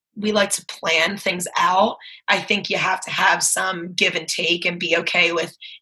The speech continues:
the plan not always going the way that you expected. Um, and I think you can learn a lot from when things don't go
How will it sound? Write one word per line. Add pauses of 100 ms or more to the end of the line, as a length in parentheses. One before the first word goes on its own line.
the
plan
not
always
going (220)
the
way
that
you
expected. (360)
Um, (540)
and
I
think
you
can
learn (260)
a
lot (300)
from
when
things
don't
go